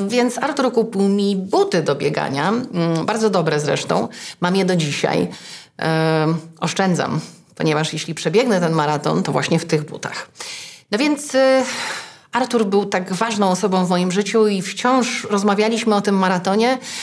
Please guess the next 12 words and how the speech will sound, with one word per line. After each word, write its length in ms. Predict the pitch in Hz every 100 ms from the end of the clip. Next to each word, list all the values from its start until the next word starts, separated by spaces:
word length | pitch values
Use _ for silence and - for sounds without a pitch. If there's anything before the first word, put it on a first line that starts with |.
| - - - -
aż, 460 | 208 208 - -
e, 380 | 220 208 208 202
pewnego 380 | 202 190 214 202
dnia, 400 | 196 175 165 180
było 300 | 180 170 170
to 400 | 175 147 160 156 151 160
siódmego 400 | - 165 160 180
lipca 300 | 165 160 180
dwa 140 | 175 165
tysiące 420 | - 156 165 147
trzynastego 560 | - 156 156 160 160
roku, 360 | 151 147 156 170